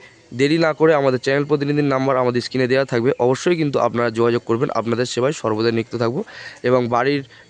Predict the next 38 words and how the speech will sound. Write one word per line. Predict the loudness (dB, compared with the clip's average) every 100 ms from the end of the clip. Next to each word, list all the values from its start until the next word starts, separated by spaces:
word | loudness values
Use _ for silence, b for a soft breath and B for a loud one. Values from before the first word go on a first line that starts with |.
| -6
সামনের | 0 2 2 2
পজিশনে | 2 2 0 -2 -4 B B B B _ -20 B B B
একটু | -6 -2 0
ভালোভাবে | 2 2 2
লক্ষ্য | 2 2
করে | 2 2
দেখবেন | 2 2
বন্ধুরা, | 2 2 2
বাড়ির | 0 -2 -2
সামনের | 0 0 2
পজিশনে | 0 0 0
কিন্তু | -2 -2 -4 -6 B B B -6
সুন্দর | 0 2 2 0
একটি | -2 -6 -8 _ -4 -2
আম | 0
গাছ | 0 0
আপনারা | 0 0 0
পেয়ে | 0
যাবেন, | 0 -2 -4
একটি | -2 -2
না | -2 -4
দুটি | -4 -4 -4 -2
আম | -2 -2
গাছ | -2 -2
পেয়ে | 0
যাবেন, | 0 -2 -8 B B B B -4
সাইডে | -2 0 0
কলা | 0 2
গাছ | 0 0
আছে | -2 -8 -10 -6
এবং | -2 -2 -4
ফলন্ত | -2 0 0 -2
আম | -2 -2
গাছ | -4
একটু | -6 -4
ভালোভাবে | -2 0 -2
লক্ষ্য | -4 -4
করে | -4